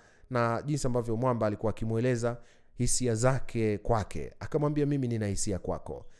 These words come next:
Maneno haya bado yanauzunguka moyo wake, yanamfanya abaki ameduaa. Ndio muda huo sasa tunampata, eh,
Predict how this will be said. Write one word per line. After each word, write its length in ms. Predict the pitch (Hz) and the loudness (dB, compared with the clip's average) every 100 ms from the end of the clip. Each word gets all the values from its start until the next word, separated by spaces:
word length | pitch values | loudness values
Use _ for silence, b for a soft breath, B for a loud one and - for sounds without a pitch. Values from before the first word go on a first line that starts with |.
| b - | b 0
Maneno 280 | 143 160 147 | 4 4 4
haya 220 | 170 151 | 2 4
bado 260 | 139 135 | 4 4
yanauzunguka 720 | 123 120 117 110 123 135 - | 2 2 0 -2 -2 -2 0
moyo 200 | 110 107 | 0 2
wake, 440 | 113 104 - 95 87 b b - | 2 0 -4 -8 -8 b b -2
yanamfanya 580 | 113 117 - 135 123 | -2 -2 -2 -2 0
abaki 400 | 104 113 110 - | 0 0 0 0
ameduaa. 640 | 95 92 101 98 87 73 - - - _ _ _ _ _ _ - - _ - | 0 0 0 0 -2 -6 -10 -14 -20 _ _ _ _ _ _ -20 -20 _ 2
Ndio 160 | 143 | 6
muda 180 | 185 214 | 10 10
huo 140 | 240 | 8
sasa 260 | 180 160 139 | 6 4 2
tunampata, 640 | 131 120 131 123 113 104 80 | 2 2 2 2 2 0 0
eh, 320 | 110 104 95 | 0 2 0